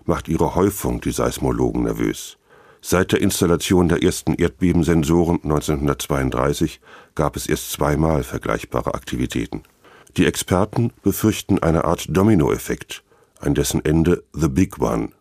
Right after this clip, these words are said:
stehen könnte. Dieses Riesenbeben könnte der U-S-Katastrophenbehörde fema zufolge noch stärker ausfallen als neunzehnhundertsechs, bis zu dreizehntausend Menschen das Leben kosten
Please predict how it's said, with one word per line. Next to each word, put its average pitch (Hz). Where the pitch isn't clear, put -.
stehen -
könnte. -
Dieses 80
Riesenbeben 85
könnte 95
der 92
U-S-Katastrophenbehörde 82
fema 78
zufolge 87
noch 85
stärker 67
ausfallen 76
als -
neunzehnhundertsechs, 73
bis 113
zu 101
dreizehntausend 85
Menschen 80
das 73
Leben 76
kosten -